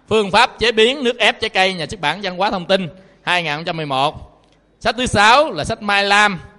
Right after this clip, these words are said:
tên đó là Bí quyết làm sinh tố từ rau quả, à, nhà,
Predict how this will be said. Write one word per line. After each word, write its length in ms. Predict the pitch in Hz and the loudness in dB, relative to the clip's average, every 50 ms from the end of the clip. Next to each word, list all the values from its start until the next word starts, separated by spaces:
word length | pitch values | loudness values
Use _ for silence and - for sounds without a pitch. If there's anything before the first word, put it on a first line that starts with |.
| _ _ _ _ _ _ | _ _ _ _ _ _
tên 240 | - 190 196 190 202 | -2 0 0 0 0
đó 100 | 214 233 | 0 -2
là 140 | 220 165 143 | 0 -2 -2
Bí 400 | - - 202 233 262 277 294 302 | -4 -2 -2 0 0 0 -2 -2
quyết 280 | 247 233 247 285 - - - - - | -2 0 0 0 -2 -4 -10 -16 -12
làm 380 | 131 135 139 143 143 139 135 | -6 -2 -2 -2 -2 -2 -6
sinh 220 | - - 170 175 170 | -10 -14 -14 -8 -2
tố 460 | 185 185 208 254 285 311 294 220 - - | 0 2 4 4 2 2 -2 -6 -8 -8
từ 280 | 143 143 135 131 131 131 | -6 -6 -6 -8 -6 -4
rau 180 | 170 180 170 | -2 -2 -2
quả, 360 | 139 135 123 135 175 220 - - - - _ _ _ _ _ _ _ _ - | -2 0 0 2 2 0 -2 -4 -10 -20 _ _ _ _ _ _ _ _ -8
à, 220 | - 151 170 165 | -4 -2 -2 -2
nhà, 520 | 156 151 147 135 139 139 139 139 135 139 | -2 -4 -4 -4 -4 -4 -4 -6 -6 -6